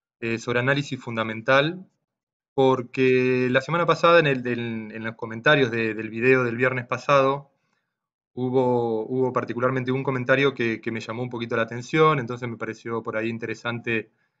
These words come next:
dar una pequeña, una pequeña reseña, un pequeño pantallazo de, de, de cómo debería ser el análisis de largo plazo teniendo en cuenta análisis fundamental. Por supuesto que no, no se puede hacer un,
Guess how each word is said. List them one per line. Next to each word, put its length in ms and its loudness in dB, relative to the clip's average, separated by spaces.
dar 160 -2
una 500 -6
pequeña, 1600 -4
una 140 -6
pequeña 320 -4
reseña, 360 0
un 80 -6
pequeño 300 -4
pantallazo 760 0
de, 260 -4
de, 200 -10
de 140 -14
cómo 200 -4
debería 380 -2
ser 160 -8
el 100 -6
análisis 440 -6
de 80 -12
largo 280 -6
plazo 300 -6
teniendo 260 -14
en 40 -16
cuenta 180 -10
análisis 340 -8
fundamental. 560 -4
Por 120 -2
supuesto 320 0
que 100 -2
no, 360 2
no 140 0
se 100 0
puede 240 6
hacer 240 0
un, 420 -6